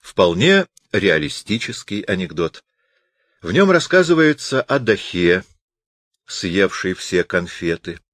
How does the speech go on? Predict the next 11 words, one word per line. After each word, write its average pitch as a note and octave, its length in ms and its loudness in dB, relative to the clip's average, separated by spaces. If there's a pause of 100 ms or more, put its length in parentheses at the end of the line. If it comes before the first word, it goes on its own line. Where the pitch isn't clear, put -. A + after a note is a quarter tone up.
(640)
и G2+ 100 2
о A2+ 100 4
второй C3+ 540 4
девушке, C#3 540 0
которую G2+ 500 -2
зовут G#2+ 420 -2
Аня. F#2 420 -2 (920)
Полезные G#2+ 500 0
сведения A#2 640 -4
из F#2 220 -8
области G#2+ 560 -2